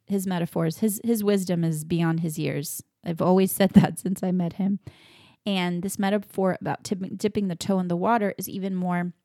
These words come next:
beautiful, because it's the toe. It's this tiny action that then, you know,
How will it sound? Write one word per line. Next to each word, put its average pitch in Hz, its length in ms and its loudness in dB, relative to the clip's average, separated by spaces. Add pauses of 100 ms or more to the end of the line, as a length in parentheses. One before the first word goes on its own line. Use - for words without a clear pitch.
(240)
beautiful, 240 500 0
because 175 680 -4
it's - 340 -8
the 180 80 -6
toe. - 500 -4
It's - 340 -6 (420)
this 185 240 -2
tiny 202 440 -2
action 165 640 -4 (100)
that 180 200 -8
then, 180 300 -4 (580)
you 190 120 -2
know, 175 300 -2